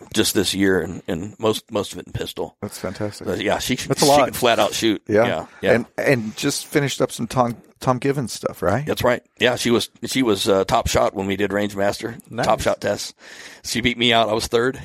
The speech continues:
Speaker 3: Oh.
Speaker 1: <laughs> Mirko was second.
Speaker 2: <laughs> That's,
Speaker 1: So
Speaker 2: that's fantastic,
Speaker 1: yeah,
Speaker 2: man.
Speaker 1: yeah. She,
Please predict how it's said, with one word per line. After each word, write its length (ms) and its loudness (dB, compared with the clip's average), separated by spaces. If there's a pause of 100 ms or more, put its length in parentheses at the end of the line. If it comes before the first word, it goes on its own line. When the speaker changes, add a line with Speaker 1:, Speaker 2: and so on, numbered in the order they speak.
(140)
Speaker 3:
Oh. 280 2
Speaker 1:
<laughs> 40 2
Mirko 260 2
was 160 0
second. 400 -2
Speaker 2:
<laughs> 60 -20
That's, 560 -4
Speaker 1:
So 300 2
Speaker 2:
that's 260 -2
fantastic, 580 -6
Speaker 1:
yeah, 280 4
Speaker 2:
man. 80 -4
Speaker 1:
yeah. 280 2
She, 240 -6